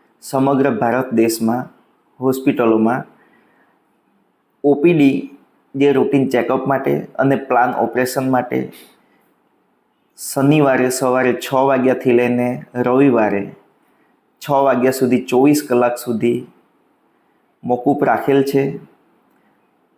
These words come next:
પરંતુ માનવતાની રીતે દર્દીઓને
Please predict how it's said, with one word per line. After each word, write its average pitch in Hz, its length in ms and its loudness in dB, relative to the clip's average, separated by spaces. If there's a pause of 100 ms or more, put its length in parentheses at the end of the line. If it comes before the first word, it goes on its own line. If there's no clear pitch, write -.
(400)
પરંતુ 156 380 2 (460)
માનવતાની 139 680 2
રીતે 107 240 0 (1200)
દર્દીઓને 139 800 2